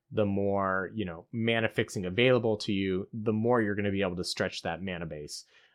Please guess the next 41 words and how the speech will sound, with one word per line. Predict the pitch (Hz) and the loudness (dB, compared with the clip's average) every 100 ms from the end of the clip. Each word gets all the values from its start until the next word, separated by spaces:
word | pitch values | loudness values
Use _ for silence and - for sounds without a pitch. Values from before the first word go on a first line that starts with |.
| - | -4
um, | 101 92 90 98 | 0 2 0 -2
and | 107 | -2
be | 98 | 0
able | 92 90 | 0 -2
to | 92 | -4
play | - 101 92 90 | -4 0 2 2
the | 90 | 0
best | 85 87 - | -2 -4 -4
possible | - 90 - 80 | -2 -2 -2 -12
cards. | - 90 76 71 - - _ - | -2 0 2 -2 -8 -14 _ 4
In | 202 | 6
addition, | 185 107 139 - 107 92 104 - | 6 8 6 6 0 0 -2 -2
I | |
think | 120 135 120 - - | 4 6 4 0 2
in | 131 123 117 | 4 6 6
this | 131 131 - | 6 6 2
Sealed | 123 120 104 | 4 4 2
format, | - 110 104 95 95 _ | 0 2 2 0 -2 _
the | 127 113 | 0 0
common | - - 143 147 147 | 2 2 2 2 2
and | 117 | 0
uncommon | 104 107 131 120 101 | 0 -2 -2 -2 -4
payoffs, | - - 101 101 107 - | -4 0 2 4 2 0
those | 104 104 | 0 0
enablers, | 92 92 107 110 110 - - _ _ _ | 0 -2 2 4 2 0 -14 _ _ _
you | - 131 120 | -4 -2 -2
kinda | - 160 160 | 4 6 6
need | 139 123 | 4 4
the | 104 | 4
right | 101 113 110 | 6 4 4
mix | 107 107 - | 2 2 0
in | 113 110 | -4 -4
Draft | 95 92 95 104 110 - - - | -4 -2 0 0 -2 -10 -14 -2
to | 123 | -2
be | 104 104 | 2 4
able | 101 104 | 4 2
to | - 92 - | 0 -4 -2
build | 117 98 107 | 2 2 2
these | 104 - | 0 -2
really | 104 101 | -2 -2
synergistic | - 107 92 98 - 90 | -2 -2 -2 -4 -4 -6